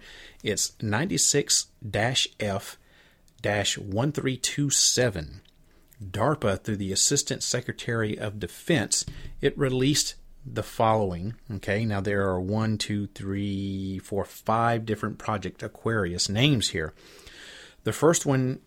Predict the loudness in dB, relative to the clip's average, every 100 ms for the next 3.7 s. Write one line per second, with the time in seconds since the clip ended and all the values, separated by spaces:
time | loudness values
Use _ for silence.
0 | _ _ -4 -2 -4 -4 -4 -6 -2 2
1 | 4 4 4 4 4 2 0 2 2 0
2 | -8 -12 -8 -6 -6 -8 -10 -16 _ _
3 | -16 -14 -10 -8 -8 -8 -8